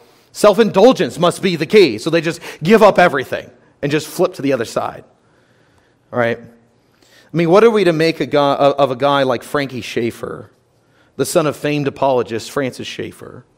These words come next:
I have a book in my office called A Time for Anger, written by him, who, after he wrote that book,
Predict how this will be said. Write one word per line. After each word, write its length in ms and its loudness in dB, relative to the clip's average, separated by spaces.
I 40 0
have 100 0
a 40 -2
book 220 0
in 60 -4
my 120 0
office 460 -2
called 240 -2
A 40 -4
Time 360 -4
for 200 -6
Anger, 520 -10
written 240 -6
by 200 -6
him, 380 -16
who, 340 -2
after 360 0
he 80 -2
wrote 200 0
that 160 -4
book, 380 -6